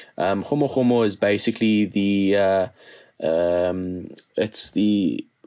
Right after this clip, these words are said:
Platte Rivier floodplain. And, um, it's this massive, massive floodplain. And in summer, it gets really, really good with, with, with stuff. I mean, just this, this February, March now, there was absolute pandemonium in that area because there was breeding striped crakes.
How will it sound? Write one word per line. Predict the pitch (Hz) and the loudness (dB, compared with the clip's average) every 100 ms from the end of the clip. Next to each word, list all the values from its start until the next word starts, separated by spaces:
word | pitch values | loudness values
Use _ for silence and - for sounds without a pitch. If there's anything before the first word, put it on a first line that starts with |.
| - | -2
Platte | 180 139 131 | 0 2 0
Rivier | 120 - 139 120 107 | -2 0 2 2 2
floodplain. | - 135 113 - 104 80 64 - _ - - - - - | 0 0 0 -2 -2 -2 -6 -12 _ -20 -20 -20 -16 -4
And, | 104 104 104 104 104 | 0 2 0 0 2
um, | 104 104 104 104 107 | 2 2 0 0 0
it's | - 110 - | 0 -2 0
this | 110 - | -2 0
massive, | 123 123 113 110 | 0 0 0 0
massive | 107 101 - | -2 -2 -6
floodplain. | - 185 175 - 175 165 165 160 - - - | -2 0 0 0 0 2 0 -4 -18 -16 -6
And | 101 98 | -4 -2
in | 107 107 | -2 -2
summer, | - 139 131 123 | 0 2 2 2
it | - 110 - | 2 -2 -2
gets | 104 101 - | -2 -2 -2
really, | 98 107 101 | 0 2 2
really | 98 95 90 | 2 0 0
good | 85 85 | -2 -2
with, | 82 - - - | -2 -6 -10 -6
with, | 90 - | -6 -4
with | 82 90 | -6 -4
stuff. | - - - | -4 -4 -4
I | 73 | -4
mean, | 98 101 95 82 | -2 -2 -4 -4
just | - 107 - | -4 -4 -2
this, | 104 - - | -2 -2 -6
this | 92 104 - - - - _ | -2 -2 -2 -6 -10 -14 _
February, | - 127 104 107 107 | -2 0 2 2 2
March | 95 98 104 - | 2 0 -2 -2
now, | 101 98 - - - - - | 0 -2 -6 -18 -20 -16 -4
there | 101 | 0
was | 101 90 | 0 0
absolute | 113 110 - 107 104 - | -4 -2 -2 0 0 -2
pandemonium | 123 107 107 98 95 98 104 104 92 85 | -2 0 0 0 0 0 2 0 0 -2
in | 92 | -2
that | 101 - | -2 -2
area | 95 95 107 120 | 0 2 2 2
because | 107 101 - 98 | 0 -4 -2 -2
there | 101 98 | 0 -2
was | 95 | -2
breeding | 110 110 107 98 | 0 2 2 0
striped | - 101 92 - | -2 -2 -4 -6
crakes. | - 190 175 156 - | -2 2 2 0 -4